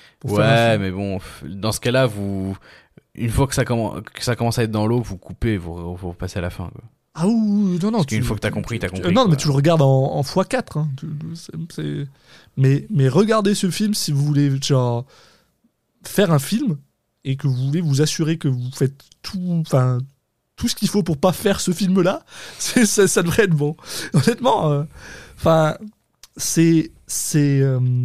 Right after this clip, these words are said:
Speaker 1: ça fait partie des films que, genre, des, mais, mais des très peu,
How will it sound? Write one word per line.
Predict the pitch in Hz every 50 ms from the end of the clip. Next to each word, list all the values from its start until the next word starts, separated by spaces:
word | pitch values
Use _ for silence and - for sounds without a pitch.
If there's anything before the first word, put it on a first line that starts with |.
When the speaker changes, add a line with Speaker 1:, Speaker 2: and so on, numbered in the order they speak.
| 135 - _ _ _ _ _ -
Speaker 1:
ça | - - 151
fait | - 202 196
partie | - 180 - - - 262
des | 202 156
films | 139 - - - 190 220 247 240 -
que, | - - 143
genre, | 135 131 139 131 131 - -
des, | 160 135 139 139
mais, | 135 139 127 123 127 123
mais | 139 135
des | 131 139
très | 139 - - - - - 302 311
peu, | 311 - - 262 269 233